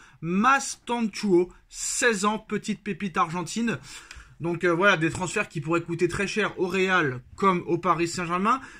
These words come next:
Mais on va parler de Franco, euh, Mastantuono, euh, un transfert qui coûterait, euh, pas mal d'argent, précise, euh, Marca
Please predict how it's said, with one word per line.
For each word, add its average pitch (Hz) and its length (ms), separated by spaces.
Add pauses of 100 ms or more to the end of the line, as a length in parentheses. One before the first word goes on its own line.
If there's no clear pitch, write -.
(120)
Mais 185 80
on 214 80
va 226 140
parler 233 260
de 202 140
Franco, 233 580
euh, 175 260
Mastantuono, 208 1040 (520)
euh, 156 340
un 170 80
transfert 220 400
qui 175 160
coûterait, 190 340
euh, 156 220
pas 226 200
mal 247 200
d'argent, 190 340
précise, - 480
euh, 143 180
Marca 180 540